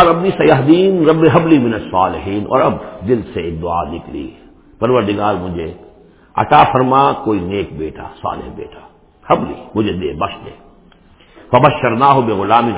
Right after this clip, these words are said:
حلیم، تو ہم نے اسے ایک ایسے بیٹے کی بشارت دی جو حلیم ہے۔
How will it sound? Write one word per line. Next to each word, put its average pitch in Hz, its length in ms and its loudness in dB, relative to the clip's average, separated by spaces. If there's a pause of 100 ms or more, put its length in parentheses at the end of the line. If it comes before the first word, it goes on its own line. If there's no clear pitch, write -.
حلیم، 120 420 2
تو 92 140 -8
ہم 107 100 -6
نے 90 120 -6
اسے 95 300 -8 (680)
ایک 117 200 -2
ایسے 175 360 2
بیٹے 127 320 2
کی 101 120 -8
بشارت 92 460 -8
دی 117 100 -6
جو 110 120 -4 (100)
حلیم 139 420 0 (200)
ہے۔ - 160 -18